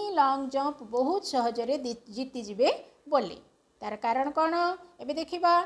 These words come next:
ଏଭ୍ରିୱାନ୍ ଏକ୍ସପେକ୍ଟେଡ୍ ୱେନ୍ସ ଟୁ ୱିନ୍ ଦ ଲଙ୍ଗ୍ ଜମ୍ପ ଇଜିଲି ପ୍ରତ୍ୟେକ ବ୍ୟକ୍ତି ଭାବୁଥିଲେ ଯେ ୱେନ୍ସ ହିଁ ଲଙ୍ଗ ଜମ୍ପକୁ ସହଜରେ ଜିତିଯିବେ, ବିକଜ କାରଣ ଏ ଇୟର ବିଫୋର ଦ ଆଡଭେଣ୍ଟ ଅଫ ବର୍ଲିନ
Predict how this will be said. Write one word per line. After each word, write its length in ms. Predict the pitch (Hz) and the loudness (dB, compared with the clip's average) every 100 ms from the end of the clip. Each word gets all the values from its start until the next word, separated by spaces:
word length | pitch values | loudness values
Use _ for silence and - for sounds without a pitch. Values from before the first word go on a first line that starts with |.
| 349 - - | -2 -20 -4
ଏଭ୍ରିୱାନ୍ 580 | 311 330 415 427 392 381 | -2 0 -2 -2 -2 -2
ଏକ୍ସପେକ୍ଟେଡ୍ 580 | 311 - 302 302 311 294 | -2 -2 -2 0 0 2
ୱେନ୍ସ 560 | 240 240 269 294 - | 2 0 0 -2 -4
ଟୁ 80 | 277 240 | -6 -6
ୱିନ୍ 360 | 240 339 440 359 | -4 -4 -2 2
ଦ 60 | 269 | 4
ଲଙ୍ଗ୍ 360 | 254 254 277 247 | 4 2 0 -2
ଜମ୍ପ 320 | 262 262 262 | -2 -2 -4
ଇଜିଲି 520 | 220 196 208 202 247 330 453 - - _ | -10 -8 -8 -4 0 0 0 -4 -20 _
ପ୍ରତ୍ୟେକ 440 | 285 285 415 427 381 | -2 -2 -2 -2 2
ବ୍ୟକ୍ତି 360 | 285 269 302 311 | 2 2 -2 -4
ଭାବୁଥିଲେ 580 | 233 247 269 262 240 269 320 | 0 0 2 -2 4 4 4
ଯେ 100 | 277 | 2
ୱେନ୍ସ 440 | 233 254 311 440 - | 4 6 6 4 -2
ହିଁ 240 | 339 311 359 480 285 240 254 | -4 -4 -6 -10 -14 -6 0
ଲଙ୍ଗ 240 | 277 277 | 0 2
ଜମ୍ପକୁ 400 | 277 269 262 302 | 0 0 -2 -6
ସହଜରେ 460 | 330 269 254 254 247 | 2 4 4 0 -4
ଜିତିଯିବେ, 520 | 226 - 214 202 226 294 480 | -8 -10 -12 -2 4 4 4
ବିକଜ 460 | 262 202 226 285 381 - | -6 -6 6 6 6 0
କାରଣ 320 | 226 202 202 247 311 415 - - - | -8 -6 -4 0 0 -2 -10 -20 -12
ଏ 100 | - 240 | -2 0
ଇୟର 420 | 233 269 339 415 453 | 2 4 8 8 8
ବିଫୋର 420 | 311 - - 285 294 | 0 -10 -4 -2 0
ଦ 100 | 254 | 0
ଆଡଭେଣ୍ଟ 500 | 220 214 226 320 370 285 | 0 0 0 -2 0 6
ଅଫ 340 | 269 277 277 214 | 8 8 4 -8
ବର୍ଲିନ 440 | 226 220 254 392 | -6 -6 -4 -2